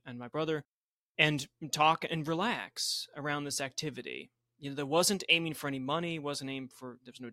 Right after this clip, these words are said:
deadline particularly. We could have put the boat in a day earlier, what have you. But it,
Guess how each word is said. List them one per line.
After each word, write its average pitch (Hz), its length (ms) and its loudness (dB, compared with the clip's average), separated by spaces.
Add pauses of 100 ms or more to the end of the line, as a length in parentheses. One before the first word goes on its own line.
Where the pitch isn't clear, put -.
deadline 139 360 0
particularly. 143 720 -6
We 131 120 -10
could - 140 -12
have 123 100 -12
put 127 140 -14
the - 40 -18
boat 127 240 -8
in 127 120 -8
a - 80 -10
day 87 160 -8
earlier, 135 340 -6
what 117 160 -10
have 123 220 -6
you. 127 180 -10 (500)
But 170 180 6
it, 185 160 4